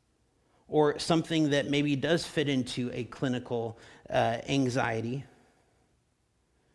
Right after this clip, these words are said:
there's a lot that we can learn about in the Bible about dealing with anxiety,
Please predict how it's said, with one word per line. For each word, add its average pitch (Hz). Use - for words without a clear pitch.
there's 147
a -
lot 147
that 156
we 139
can 120
learn 143
about 120
in 131
the 127
Bible 107
about 123
dealing 131
with 113
anxiety, 113